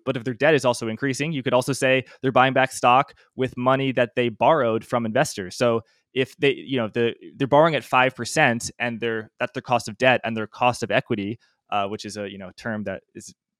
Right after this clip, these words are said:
very confusing to, definitely to me, as well as perhaps some other people, uh, is, let's say, uh, you know, uh, six percent,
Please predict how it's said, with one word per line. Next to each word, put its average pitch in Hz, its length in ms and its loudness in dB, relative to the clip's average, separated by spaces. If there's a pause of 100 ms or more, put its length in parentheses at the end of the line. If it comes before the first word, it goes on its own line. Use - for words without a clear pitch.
(140)
very 123 140 0
confusing 113 440 -4
to, 110 180 -4
definitely 117 340 -4
to 113 100 -10
me, 120 280 -4
as 107 120 -4
well 107 120 -4
as 104 80 -8
perhaps 104 240 -8
some 113 120 -8
other 107 140 -8
people, 160 380 -10 (260)
uh, 131 160 4
is, 131 260 -2 (120)
let's 135 180 -4
say, 120 460 0
uh, 107 760 0 (920)
you 127 140 -6
know, 101 100 -4 (600)
uh, 107 480 -4 (400)
six - 240 -2
percent, 127 500 -4